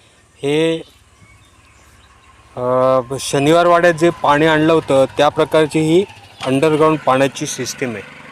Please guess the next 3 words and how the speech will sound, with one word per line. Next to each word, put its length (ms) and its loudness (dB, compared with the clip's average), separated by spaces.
पेशवेकालीन 680 0
पाण्याचा 360 0
पाट. 280 0